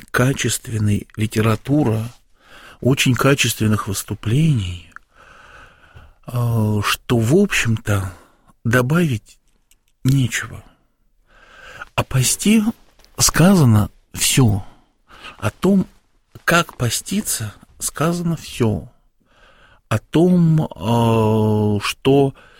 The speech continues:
важно есть, что важно не есть,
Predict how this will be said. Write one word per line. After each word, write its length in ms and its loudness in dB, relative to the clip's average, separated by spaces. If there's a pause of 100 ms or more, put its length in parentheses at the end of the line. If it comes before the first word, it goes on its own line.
(600)
важно 520 0
есть, 580 -2 (260)
что 280 -4
важно 340 0
не 180 2
есть, 600 -2